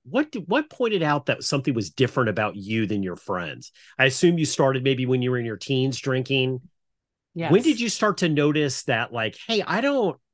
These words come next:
Speaker 1: drink like other people drink"?
Speaker 2: Yeah. So I was the one who wanted to buy the beer before we went anywhere. So even if we were gonna go to a movie, I wanted to get an eight pack of Nips,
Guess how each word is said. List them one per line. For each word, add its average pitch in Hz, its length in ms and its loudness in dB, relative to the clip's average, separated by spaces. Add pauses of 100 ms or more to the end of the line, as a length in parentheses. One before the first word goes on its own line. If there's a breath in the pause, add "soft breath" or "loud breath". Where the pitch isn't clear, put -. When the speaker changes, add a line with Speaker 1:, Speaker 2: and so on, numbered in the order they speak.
(720)
Speaker 1:
drink 127 560 -6
like 110 180 -4
other 107 160 -4
people 92 300 -8
drink"? 80 420 -16 (540)
Speaker 2:
Yeah. 208 240 4
So 240 320 4
I 254 220 4
was 320 200 2
the 254 100 2
one 214 300 4
who 202 180 2
wanted 185 400 0
to 190 120 -6
buy 170 640 2 (320)
the 190 100 -2
beer 196 440 4
before 196 560 0
we 190 180 0
went 185 400 -4 (100)
anywhere. 147 680 -6 (260 soft breath)
So 233 320 4
even 262 240 4
if 277 180 2
we 240 120 4
were 220 100 6
gonna 190 180 2
go 180 160 2
to 170 260 2
a 143 180 -4
movie, 175 580 0 (420 soft breath)
I 196 180 2
wanted 220 320 2
to 208 120 -4
get 180 320 -2 (380)
an 185 140 -4 (100)
eight 214 260 0
pack 190 280 -2
of 170 80 0
Nips, 180 460 0